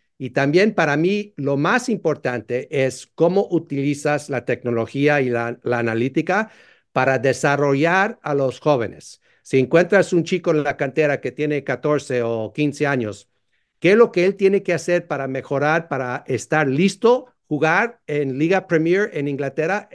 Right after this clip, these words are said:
a los diecinueve años? Porque esos son los que to-, ha-, hacen la diferencia. Los chicos jóvenes que pueden llegar a primer división en es-, en Europa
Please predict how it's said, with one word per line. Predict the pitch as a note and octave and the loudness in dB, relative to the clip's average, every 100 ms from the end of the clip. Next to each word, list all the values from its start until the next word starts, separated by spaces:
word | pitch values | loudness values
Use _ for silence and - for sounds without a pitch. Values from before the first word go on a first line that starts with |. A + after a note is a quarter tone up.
| C#3+ | -6
a | C#3 | -2
los | C3+ A2+ | 0 0
diecinueve | C3+ - C3 C#3 C3+ | -2 -2 -2 -2 0
años? | B2 G2 F2+ _ _ _ | -2 -4 -10 _ _ _
Porque | C3+ - C3 C3 | -2 0 0 0
esos | F3+ A3 A3 A3 | 2 2 4 2
son | G#3 G3 F#3 | 4 4 4
los | D#3 - | 2 0
que | C#3 C3+ | -2 -2
to-, | C3+ D3+ | -4 -6
ha-, | D3 C#3 D3+ | -6 -6 -4
hacen | C#3+ D3 | -2 0
la | C3 | 0
diferencia. | A#2+ A2+ A#2+ A#2+ - G2+ | -2 -2 -2 -2 -2 -8
Los | G#2 G2+ | -8 -6
chicos | D3 D3+ C#3 | -2 -2 0
jóvenes | D3 D#3 E3+ F#3 - - _ _ | 2 4 2 0 -6 -20 _ _
que | A#2 | -6
pueden | G#2+ D3+ E3 F3+ | 0 4 6 6
llegar | F3 D#3+ E3 | 4 4 2
a | D#3 D3+ | 0 -2
primer | C3 C#3 D3 | -4 0 0
división | C3+ C3 C3 D3 C#3+ C#3 | -2 -4 -4 -2 -2 -2
en | B2+ A#2+ | -4 -6
es-, | A2 - | -6 -6
en | B2+ A#2 | -4 0
Europa | A#2+ B2 D3+ F#3+ A#3+ | 0 2 2 2 0